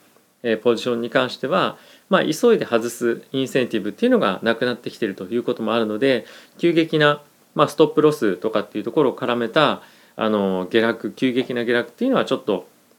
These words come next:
あの、二、三日前から比べると起きづらくはなっているかと思います。で、実際に、まあ、六万ドル割れ、六万ドル割れたタイミングでもそんなに大きな、えー、売り、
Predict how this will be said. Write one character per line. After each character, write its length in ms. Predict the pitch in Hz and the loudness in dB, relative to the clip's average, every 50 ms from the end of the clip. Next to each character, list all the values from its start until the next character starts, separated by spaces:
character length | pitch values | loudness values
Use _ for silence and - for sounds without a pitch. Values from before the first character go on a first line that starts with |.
| _ _ _ _ _ | _ _ _ _ _
あ 120 | - 113 110 | -4 -2 -2
の、 180 | 110 107 101 110 - - 127 | 0 -2 -2 -4 -8 -10 -10
二、 120 | 139 127 | -8 -4
三 180 | 117 - 147 135 | -2 0 0 0
日 180 | 117 101 - 113 | 0 -2 -4 -4
前 260 | 113 107 101 95 - - _ - | -2 -2 -2 -4 -6 -10 _ -6
か 120 | - 165 | -2 -2
ら 80 | 156 143 | -2 0
比 60 | - 147 147 143 | 0 0 0 2
べ 60 | 151 147 | 2 0
る 100 | 139 139 | 0 0
と 260 | 240 240 202 127 107 98 | 0 0 0 0 0 -2
起 120 | - - | -4 -4
き 40 | 110 | -4
づ 80 | 120 123 | -2 -2
ら 100 | 131 131 | -2 -4
く 160 | - - 226 | -4 -2 -2
は 80 | 170 117 | 0 0
な 140 | 101 104 | 0 -2
っ 80 | 101 - | -4 -6
て 120 | - - | -10 -14
い 40 | - | -14
る 100 | - 98 | -14 -8
か 140 | - - 190 | -4 -4 -4
と 100 | 185 131 | -2 -4
思 200 | - - 92 - | -8 -8 -10 -12
い 40 | - | -12
ま 140 | - 95 95 | -12 -14 -14
す。 140 | - - - - | -14 -18 -18 -14
で、 220 | 196 170 190 190 | -6 -2 0 0
実 200 | 160 156 151 156 | 2 0 -2 -2
際 180 | - 180 175 175 | 0 0 0 2
に、 300 | 185 196 185 131 98 - _ _ _ _ _ _ _ _ _ _ _ _ _ _ _ - | 2 2 0 0 -2 -6 _ _ _ _ _ _ _ _ _ _ _ _ _ _ _ -2
ま 100 | 156 135 | 0 2
あ、 40 | |
六 180 | - - - 147 | 2 2 2 2
万 160 | 143 143 143 143 | 2 2 2 4
ド 40 | |
ル 60 | 139 139 | 4 4
割 140 | 139 135 143 | 4 4 2
れ、 60 | 143 - 123 | -2 -4 -4
六 200 | 123 127 - 156 | -4 -4 -2 0
万 140 | 151 151 147 | 0 2 4
ド 80 | 147 | 4
ル 80 | 151 143 | 4 4
割 180 | 143 143 143 139 | 4 2 2 2
れ 20 | |
た 180 | 147 139 135 131 - - - _ _ _ _ _ - | 0 0 -2 -4 -10 -18 -20 _ _ _ _ _ -4
タ 100 | 147 139 | -2 0
イ 20 | |
ミ 120 | 139 139 139 | 0 0 0
ン 40 | |
グ 80 | 139 151 | 0 2
で 100 | 165 180 | 2 2
も 120 | 165 117 101 | 2 2 0
そ 140 | - 147 151 | 0 0 0
ん 60 | 160 | 0
な 80 | 165 | 0
に 100 | 165 170 | 0 2
大 80 | 175 175 | 0 0
き 140 | 156 - 117 | 0 -2 -2
な、 200 | 101 95 85 - - - _ _ _ _ _ _ _ - | -4 -4 -4 -6 -12 -20 _ _ _ _ _ _ _ -6
え 260 | 117 107 104 104 104 107 | -4 -2 -2 -2 -2 0
ー、 20 | |
売 80 | 117 117 | 0 0
り、 220 | 117 120 - - | 0 -2 -2 -6